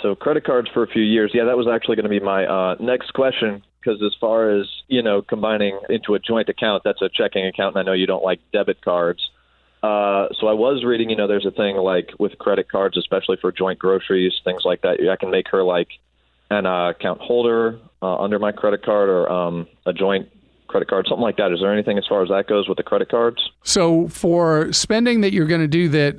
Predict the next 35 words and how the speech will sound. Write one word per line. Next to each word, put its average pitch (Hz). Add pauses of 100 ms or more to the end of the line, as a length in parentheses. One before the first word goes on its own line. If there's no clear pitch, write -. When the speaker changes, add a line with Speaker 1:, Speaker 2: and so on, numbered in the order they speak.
(120)
Speaker 2:
fits 196
under 151
the 127
house 156
account 160
category, 165 (240)
like 135 (120)
groceries 151
you're 147
go-, 160 (180)
gonna 143
both 147
eat, 143 (360)
um, 113 (480)
your 120
cell 165
phone 156
bills, 151
if 135
you 139
combine 143
a 135
cell 143
phone 139
plan, 139 (300)
any 247
of 226
the 202
stuff 175
you're 156
doing 156
as 135
a 131
combined 131
activity, 170